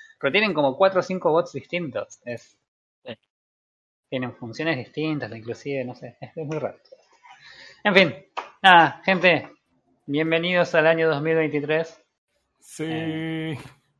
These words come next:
Speaker 3: Vamos los pibes.
Speaker 2: Eh.
Speaker 1: Primer capítulo de-, del podcast del año. Eh,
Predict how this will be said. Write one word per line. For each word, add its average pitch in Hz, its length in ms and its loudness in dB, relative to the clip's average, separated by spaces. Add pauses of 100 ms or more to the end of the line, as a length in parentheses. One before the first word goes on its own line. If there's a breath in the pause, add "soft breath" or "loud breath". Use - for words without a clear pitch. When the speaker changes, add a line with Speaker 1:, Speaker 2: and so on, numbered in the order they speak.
(180)
Speaker 3:
Vamos 127 160 -6
los 117 80 -8
pibes. 127 840 2 (320)
Speaker 2:
Eh. 175 100 -12
Speaker 1:
Primer 143 340 0
capítulo 139 520 -2
de-, 113 360 -6
del 131 320 -8
podcast 131 540 -2
del 123 180 -6
año. 156 380 -2 (280)
Eh, 110 340 -10